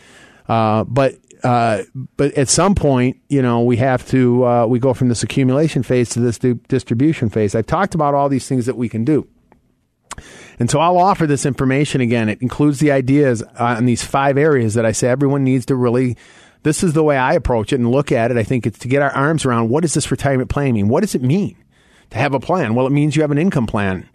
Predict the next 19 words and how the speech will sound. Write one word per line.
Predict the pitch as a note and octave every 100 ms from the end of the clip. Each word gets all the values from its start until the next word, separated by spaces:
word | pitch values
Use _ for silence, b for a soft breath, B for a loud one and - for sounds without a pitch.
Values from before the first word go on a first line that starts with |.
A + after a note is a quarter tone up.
| -
right? | A#2 C#3 - b b b b
Social | - D3+ -
Security, | C#3 C#3+ D#3 D#3+ A#2+
pensions, | - D3+ D3+ - G2+ F#2+ -
your | A2 G#2+
investments | G#2+ G#2 D3 - B2
to | -
a | A#2+
certain | - D#3 A#2+
extent. | G2+ B2 G#2+
I'll | G#2+
talk | C#3 A#2+
about | B2+ B2+ B2
annuities | B2 C#3+ B2 A2
here | B2
in |
a | A#2+
little | C3+
bit, | B2+ G#2